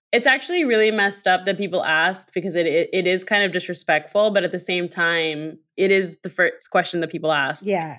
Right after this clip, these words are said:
Speaker 1: 'Cause I've done it to people and then I'm like, "Oh my God, I can't just say that. Like, gonna get another one." 'Cause it's like, I can't just replace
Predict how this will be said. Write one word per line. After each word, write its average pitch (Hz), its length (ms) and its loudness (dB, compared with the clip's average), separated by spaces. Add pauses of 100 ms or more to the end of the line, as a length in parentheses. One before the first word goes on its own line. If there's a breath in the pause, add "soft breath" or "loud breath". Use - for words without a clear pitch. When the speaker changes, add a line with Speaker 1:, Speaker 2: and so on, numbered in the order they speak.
(140)
Speaker 1:
'Cause 226 100 2
I've 226 180 2
done 220 120 2
it 214 100 -2
to 226 100 -2
people 202 340 2
and 185 120 2
then 185 80 2
I'm 185 100 0
like, 175 180 -2
"Oh 180 60 -4
my 175 80 0
God, 160 180 0
I 147 80 -2
can't 202 220 -8
just 247 200 -6
say 180 200 2
that. 143 300 0
Like, 135 280 -4 (420 soft breath)
gonna 359 160 6
get 339 100 4
another 339 240 2
one." 220 260 2
'Cause 214 120 0
it's 180 120 -4
like, 175 320 0
I 247 60 0
can't 508 140 4
just 523 160 2
replace 277 680 2